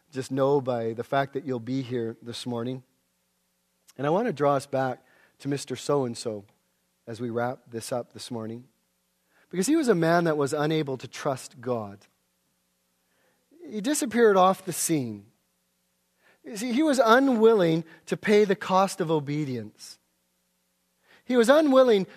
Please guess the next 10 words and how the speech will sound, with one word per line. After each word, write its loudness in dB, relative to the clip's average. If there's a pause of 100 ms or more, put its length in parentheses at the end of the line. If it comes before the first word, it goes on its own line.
(120)
to, 4 (160)
to, 6 (200)
to 4
experience 2
the 0
freedom 0 (240)
that -2
comes 2
from -2
walking 2